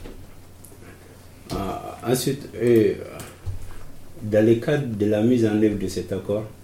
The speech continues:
plus de neuf cents objets ont été rapatriés le trois décembre dernier. Et la réception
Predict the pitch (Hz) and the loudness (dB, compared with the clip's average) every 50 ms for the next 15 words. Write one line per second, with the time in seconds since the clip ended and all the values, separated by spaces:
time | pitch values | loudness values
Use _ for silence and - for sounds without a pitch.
0 | - - - - - 151 156 135 117 117 113 117 135 139 - - 170 139 117 110 | -20 -20 -20 -8 -2 0 2 6 6 6 6 6 2 0 -2 -4 -4 -2 -2 -2
1 | 107 104 - 117 113 90 82 95 - - 95 - 104 98 92 92 90 - - 92 | -2 -2 0 -2 -2 -2 -2 -4 -6 -6 -6 -4 -6 -4 -4 -6 -6 -6 -8 -8
2 | 92 - - 107 98 90 90 - - - - - - - - - - 95 95 92 | -8 -8 -8 -6 -6 -6 -6 -8 -10 -16 -18 -20 -20 -20 -20 -16 -8 -4 -4 -4
3 | 90 - - 104 98 98 92 90 - - 87 95 - - - - - - - - | -4 -4 -6 -6 -4 -4 -6 -6 -6 -8 -8 -10 -10 -14 -18 -20 -20 -20 -18 -20
4 | - - - 87 85 90 87 87 87 85 82 80 82 - - - - - - - | -20 -16 -14 -10 -8 -6 -6 -4 -4 -6 -6 -10 -14 -18 -20 -20 -20 -20 -20 -20
5 | - - - - - - - - - 101 98 98 101 95 - 87 90 90 87 90 | -20 -20 -20 -20 -20 -20 -20 -12 -6 -2 0 0 0 0 -2 -2 -2 -4 -2 -2
6 | 98 92 - 101 95 - - 110 | -4 -4 -4 -6 -6 -4 -4 -4